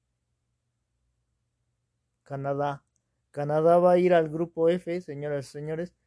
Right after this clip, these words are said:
Esto nos hubiera gustado tal vez, porque es mucho menos complejo. O sea, Canadá va al grupo A, F, y esto ya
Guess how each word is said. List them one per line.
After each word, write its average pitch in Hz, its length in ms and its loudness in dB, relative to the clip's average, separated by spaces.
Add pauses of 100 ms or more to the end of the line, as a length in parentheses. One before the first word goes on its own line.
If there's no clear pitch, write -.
(400)
Esto 196 320 2
nos 160 180 -2
hubiera 180 300 4
gustado 175 560 0
tal 165 240 -2
vez, 196 340 -4 (320)
porque 147 320 -4
es - 260 -2 (120)
mucho 151 420 -6
menos 170 380 0
complejo. 147 540 -8
O - 20 -16
sea, 123 200 -20 (920)
Canadá 151 440 0
va 160 180 4
al 160 120 2
grupo 156 420 -2
A, 165 220 2
F, 180 420 -6 (500)
y 147 140 -4
esto 156 300 0
ya 147 440 0